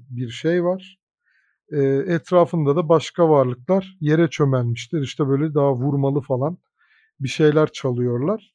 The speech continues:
Ve hani, e, tabii bu Mehmet Siyah Kalem'in tarzından da dolayı olan bir şey. E, uzuvlar çok esnetilmiş ve uzuvlar çok garip şekilde açılıyor. Yani mesela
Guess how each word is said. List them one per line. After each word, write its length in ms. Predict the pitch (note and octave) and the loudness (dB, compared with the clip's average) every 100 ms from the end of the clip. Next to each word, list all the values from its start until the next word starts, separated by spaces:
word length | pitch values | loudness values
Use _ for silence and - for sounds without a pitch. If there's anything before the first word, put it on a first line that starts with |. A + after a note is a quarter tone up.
| - | -6
Ve 160 | D3 F3 | 0 2
hani, 380 | E3+ F#3+ G#3 A3 _ _ _ _ _ - | 4 4 2 -4 _ _ _ _ _ -2
e, 200 | D3+ D3 - | 0 0 2
tabii 180 | F3+ | 2
bu 100 | F3+ | 4
Mehmet 320 | F3+ F3 F3+ F#3 | 2 4 2 0
Siyah 240 | F#3 F3 | 0 0
Kalem'in 340 | - F3 F3+ E3+ | 2 0 0 -2
tarzından 720 | - D3 C#3 C#3+ D#3+ F3 E3+ | 0 0 0 -2 2 2 2
da 140 | C#3 A#2+ | 0 0
dolayı 340 | C3 B2+ C#3 | 0 2 0
olan 360 | C#3+ C3+ C#3 B2+ | 0 0 0 -2
bir 60 | |
şey. 240 | A#2+ G#3 A3 _ _ _ _ _ _ _ _ _ _ _ _ - | -4 -6 -6 _ _ _ _ _ _ _ _ _ _ _ _ -2
E, 60 | C3+ C3+ C3 C3 _ _ _ _ _ _ | 0 0 -2 -6 _ _ _ _ _ _
uzuvlar 520 | - D3 C#3 F#3+ G#3+ G#3+ | 2 4 6 6 6 6
çok 220 | - A#3 | 4 4
esnetilmiş 1000 | F#3 D3+ - C3 C#3 A#2 A2 - - - _ _ - | 4 2 0 -4 -4 -6 -6 -10 -14 -20 _ _ -4
ve 180 | D#3 G3 | 0 0
uzuvlar 600 | F3+ C#3+ F3 F3 G3 F#3 | 0 -4 -2 2 2 2
çok 320 | - G#3 - - _ _ _ | 0 -2 -2 -20 _ _ _
garip 520 | C3 A#2+ C#3+ E3 - - - _ | -8 2 6 4 2 -14 -14 _
şekilde 460 | - D3 - D3 C#3+ | -6 -6 -4 0 0
açılıyor. 500 | B2 - C3 B2 A#2+ | -2 -6 -4 -2 0
Yani 240 | C3 C#3 | 2 2
mesela 520 | C#3 C3+ D3+ C#3 C#3 | 0 0 2 2 2